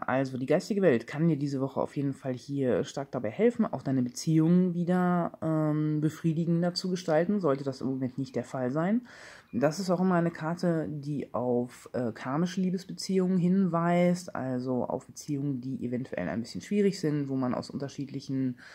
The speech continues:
ähm, Welten kommt, also sozial oder, ähm, finanziell oder vielleicht kommt man auch aus unterschiedlichen Kulturkreisen. Hm, ja, und du darfst dir auf jeden Fall hier auch nochmal bewusst machen, wie deine Erziehung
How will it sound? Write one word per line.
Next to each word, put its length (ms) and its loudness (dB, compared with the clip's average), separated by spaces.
ähm, 680 0
Welten 540 2
kommt, 580 2
also 240 0
sozial 1000 -2
oder, 1600 -4
ähm, 300 -8
finanziell 840 4
oder 220 0
vielleicht 400 -10
kommt 180 -8
man 120 -4
auch 120 -6
aus 140 -10
unterschiedlichen 560 -10
Kulturkreisen. 1000 0
Hm, 300 6
ja, 260 8
und 60 2
du 80 0
darfst 300 0
dir 80 4
auf 100 0
jeden 140 2
Fall 140 0
hier 120 2
auch 80 0
nochmal 260 0
bewusst 380 -2
machen, 540 2
wie 80 0
deine 280 0
Erziehung 640 2